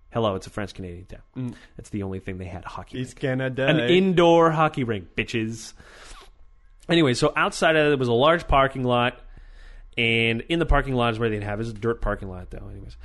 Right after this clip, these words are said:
Speaker 1: So they'd have this massive fire while a bunch of people just, you know, got drunk and played music and had amateur fireworks, which were just always the riskiest motherfucking things in the world.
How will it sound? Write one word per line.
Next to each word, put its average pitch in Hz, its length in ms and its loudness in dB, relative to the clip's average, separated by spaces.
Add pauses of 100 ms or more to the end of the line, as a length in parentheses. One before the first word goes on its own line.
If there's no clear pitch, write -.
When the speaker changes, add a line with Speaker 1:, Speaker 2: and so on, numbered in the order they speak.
(220)
Speaker 1:
So 139 120 0
they'd 151 140 2
have 156 140 0
this 139 160 -2
massive 165 480 0
fire 180 420 4
while 135 280 4
a 131 40 0
bunch 123 300 -2
of - 80 -10
people 131 320 0
just, 117 180 -8 (160)
you 123 100 -4
know, 113 120 -6 (400)
got 143 300 0
drunk 139 340 0
and 123 120 -2
played 147 280 0
music 139 380 0
and 139 100 -2
had 151 400 0
amateur 151 380 0
fireworks, 135 840 0
which 110 180 -10
were 120 80 -6
just 120 320 -6
always 151 680 2
the 123 100 -6
riskiest 147 760 -6
motherfucking 131 640 -2
things 110 300 -4
in 107 60 -6
the 104 60 -6
world. 104 520 -4